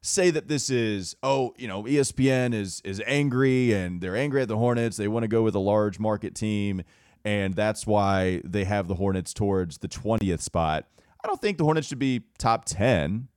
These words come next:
Not, not right now. There are some concerns about the cap and how you need to work around that.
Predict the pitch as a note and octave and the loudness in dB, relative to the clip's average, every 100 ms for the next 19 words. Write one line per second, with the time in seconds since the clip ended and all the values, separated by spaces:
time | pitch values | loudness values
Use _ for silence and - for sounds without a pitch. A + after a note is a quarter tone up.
0 | _ - B2+ A#2+ - C3 C3+ A2 G2 E2+ | _ -2 0 0 -2 -2 0 0 0 0
1 | G2 B2+ F#2 A#2+ D3+ E3 F3 F3 F#3+ G3 | 2 4 4 0 -4 -2 -2 -2 -4 -4
2 | F#3 G3 F#3 E3 E3+ E3+ - C#3 C3 - | -2 0 0 2 0 0 0 2 4 2
3 | B2 A#2+ A#2+ A#2 A2+ A#2+ G#2 G#2+ B2 C#3+ | 2 2 2 -2 -2 -2 0 0 0 2
4 | F#3+ E3 F2+ B1 - | 2 0 -2 -4 -8